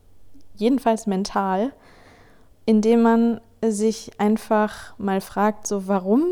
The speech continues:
sollte ich abgelehnt werden auf der einen Seite? Also was mache ich, was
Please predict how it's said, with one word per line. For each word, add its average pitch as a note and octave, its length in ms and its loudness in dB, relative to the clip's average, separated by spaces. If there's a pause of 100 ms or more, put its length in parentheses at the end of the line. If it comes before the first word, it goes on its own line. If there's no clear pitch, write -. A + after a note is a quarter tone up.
(1160)
sollte A3 480 2
ich A3 440 -2 (180)
abgelehnt B3+ 500 0
werden B3 260 0
auf A3 100 -6
der - 120 -4
einen G#3 180 0
Seite? A#3 400 0 (520)
Also G3 340 0
was G#3 200 0
mache A#3+ 280 0
ich, A3+ 260 -4
was - 260 -2